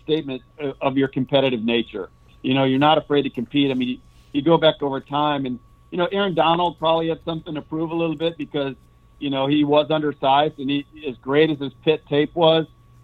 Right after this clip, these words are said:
I, I know there was a lot of scouts in the league that were still a little skeptical because of the lack of size and, you know, there, there hadn't been a player his, with his measurables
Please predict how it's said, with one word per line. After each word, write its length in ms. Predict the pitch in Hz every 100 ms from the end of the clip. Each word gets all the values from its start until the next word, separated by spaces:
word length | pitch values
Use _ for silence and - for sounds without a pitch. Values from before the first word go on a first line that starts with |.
| -
I, 200 | 143 143 127
I 120 | 147 143
know 180 | 156
there 80 | 156
was 100 | 139
a 60 | 131
lot 200 | 143 143
of 60 | 143
scouts 260 | 147 143 143
in 60 |
the 80 | 131
league 300 | 131 143 143
that 120 | 143
were 120 | 131 -
still 240 | 147 143
a 40 | 135
little 400 | 123 147 160 156
skeptical 540 | 170 156 - 160 156
because 320 | 147 139 139 127
of 60 |
the 60 | 120
lack 280 | 127 131 123
of 80 | -
size 400 | 123 131 151 160 151
and, 200 | 123 113 - - -
you 80 | 135
know, 140 | 139
there, 180 | 131 127 135
there 120 | 127
hadn't 260 | 147 147
been 160 | 123 143
a 40 |
player 380 | 127 147 139 147
his, 180 | 143 139 120
with 120 | 131 127
his 180 | 147
measurables 600 | 120 127 131 143 139 143